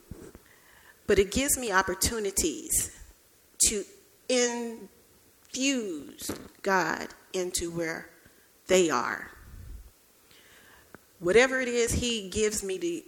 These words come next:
gives me, that's what I'm giving to them. Those are the opportunities. Those are the doors that I see. I can go in that one. I can share him, I can share him, I can share his kingdom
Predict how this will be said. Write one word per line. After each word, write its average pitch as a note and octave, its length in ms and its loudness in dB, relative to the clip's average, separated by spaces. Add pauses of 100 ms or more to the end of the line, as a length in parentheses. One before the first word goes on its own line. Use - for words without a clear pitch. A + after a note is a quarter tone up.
gives A3+ 400 2
me, - 280 -12 (540)
that's F#3+ 260 2
what F3+ 140 2
I'm F3 140 2
giving F3 300 -2
to F3 120 2
them. E3 400 -6 (840)
Those G#3 260 4
are F#3 40 -4
the F#3 180 0
opportunities. E3 720 -2
Those G3+ 280 6
are G3+ 60 4
the F#3+ 80 -2
doors F3 640 2
that E3+ 260 2 (380)
I F#3 220 6
see. D#3+ 440 0 (640)
I - 80 -2
can - 160 -6
go D#3 200 -2
in D#3+ 100 -4
that D#3+ 180 -4
one. - 720 -12 (140)
I F3 80 2
can F#3 100 -4
share G#3+ 500 4
him, G#3 360 2
I F#3 100 8
can - 160 -6
share - 380 -4
him, - 160 0 (760)
I G3 100 8
can F#3+ 120 -2
share B3 360 0
his A#3 260 -2
kingdom B3+ 520 -2